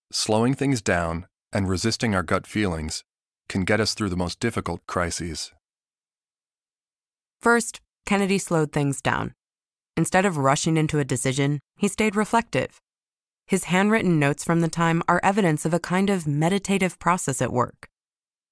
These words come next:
Speaker 2: On page after page, he wrote missile, missile, missile, or leaders, leaders, leaders.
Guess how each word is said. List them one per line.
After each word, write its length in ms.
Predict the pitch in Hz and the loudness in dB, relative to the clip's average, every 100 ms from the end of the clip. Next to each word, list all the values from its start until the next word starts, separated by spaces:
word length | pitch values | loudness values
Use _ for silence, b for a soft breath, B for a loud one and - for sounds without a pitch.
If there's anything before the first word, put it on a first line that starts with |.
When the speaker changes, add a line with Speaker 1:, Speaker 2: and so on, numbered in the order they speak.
| _ | _
Speaker 2:
On 120 | 170 170 | 0 2
page 420 | - 170 180 180 | 2 2 2 2
after 260 | 185 - | 0 0
page, 480 | 175 147 147 143 - _ | -4 -2 0 0 -4 _
he 140 | 165 | 0
wrote 220 | 151 143 | 2 2
missile, 640 | 143 151 180 - 185 185 - _ | 2 2 2 4 2 2 -4 _
missile, 560 | - 160 151 151 147 143 _ - | 0 2 2 2 0 -2 _ -2
missile, 500 | 143 135 123 - - _ _ _ _ _ _ - | 0 0 -2 -4 -10 _ _ _ _ _ _ 2
or 340 | 190 151 156 _ _ | 6 6 4 _ _
leaders, 580 | 147 156 170 170 165 - _ - | 2 4 6 4 2 -4 _ 0
leaders, 520 | 156 175 175 170 - _ - | 2 4 4 2 -6 _ 0
leaders. 540 | 185 170 110 - - | 2 2 0 -4 -8